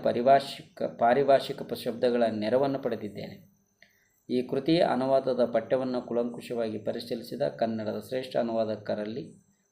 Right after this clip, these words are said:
ಒಬ್ಬರಾಗಿರುವ ಪತ್ರಕರ್ತ ಮಿತ್ತ ಬಿ ಎಸ್ ಜಯಪ್ರಕಾಶ್ ನಾರಾಯಣ್ ಅವರಿಗೆ ಅಂತಿಮಗೊಂಡ ಸಂಪೂರ್ಣ ಬರಹವನ್ನು ತಿದ್ದಿ ಒಪ್ಪು-, ಒಪ್ಪಗೊಳಿಸಿದ ಶ್ರೇಯಸ್ಸು ಹಿರಿಯರಾದ ಪ್ರೊಫೆಸರ್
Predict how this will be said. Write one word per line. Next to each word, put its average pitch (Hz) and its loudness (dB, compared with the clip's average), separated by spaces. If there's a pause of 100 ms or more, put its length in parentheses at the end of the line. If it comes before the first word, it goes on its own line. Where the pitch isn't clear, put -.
(120)
ಒಬ್ಬರಾಗಿರುವ 113 6
ಪತ್ರಕರ್ತ 123 -4
ಮಿತ್ತ 123 -4
ಬಿ 117 -4
ಎಸ್ 123 -6
ಜಯಪ್ರಕಾಶ್ 110 -2
ನಾರಾಯಣ್ 127 2
ಅವರಿಗೆ 107 -4
ಅಂತಿಮಗೊಂಡ 123 -4
ಸಂಪೂರ್ಣ 123 -6
ಬರಹವನ್ನು 110 0
ತಿದ್ದಿ 135 -6 (1700)
ಒಪ್ಪು-, - 0 (200)
ಒಪ್ಪಗೊಳಿಸಿದ 127 4
ಶ್ರೇಯಸ್ಸು 123 0
ಹಿರಿಯರಾದ 117 -2
ಪ್ರೊಫೆಸರ್ 123 -6